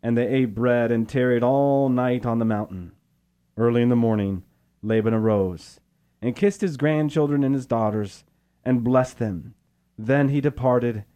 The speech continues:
and returned home. Okay, so there you have the covenant between Laban and Jacob. And just by way of a refresher's course, when we are talking about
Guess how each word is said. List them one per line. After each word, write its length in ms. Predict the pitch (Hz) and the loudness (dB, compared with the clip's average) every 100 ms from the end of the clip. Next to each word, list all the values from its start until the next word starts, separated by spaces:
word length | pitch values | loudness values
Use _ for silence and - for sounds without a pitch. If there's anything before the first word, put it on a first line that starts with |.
| _ - | _ -10
and 240 | 120 110 104 | -4 -2 -2
returned 580 | 107 - 107 98 95 | -4 -6 -6 -4 -4
home. 520 | 87 95 90 78 - - _ _ _ _ _ - | -8 -8 -8 -10 -16 -20 _ _ _ _ _ -4
Okay, 320 | 127 147 123 | -2 2 0
so 140 | 110 123 | 2 2
there 140 | 139 | 4
you 160 | 135 120 | 4 2
have 640 | 143 135 127 110 90 - _ _ _ - | 2 2 2 0 -6 -20 _ _ _ -6
the 580 | 139 123 139 127 120 120 | -2 2 4 4 2 -2
covenant 420 | 151 147 139 135 | 2 4 2 0
between 640 | 120 - 147 135 120 101 - _ _ _ _ _ _ _ _ - | -6 -2 2 4 2 0 -6 _ _ _ _ _ _ _ _ -10
Laban 500 | 110 143 147 139 131 139 | -2 2 4 4 2 2
and 380 | 135 120 107 - _ _ _ - | 2 2 0 -6 _ _ _ -6
Jacob. 560 | 117 156 151 127 120 - | 2 2 4 2 0 0
And 220 | 139 123 | -2 0
just 180 | 160 160 | 0 0
by 160 | 139 131 | 2 4
way 300 | 139 139 135 | 4 2 4
of 360 | 135 127 110 - | 4 4 2 -2
a 100 | 135 | -2
refresher's 640 | 123 - 156 151 127 117 | -2 0 -2 0 -2 -4
course, 400 | - 160 127 120 | -4 -2 -2 -2
when 320 | 127 135 113 - - _ _ - | 0 0 0 -6 -20 _ _ -4
we 140 | 147 | 2
are 80 | 160 | 2
talking 420 | 151 208 240 233 | 2 2 0 0
about 680 | 180 165 160 147 - - - | 0 2 4 4 0 -6 -20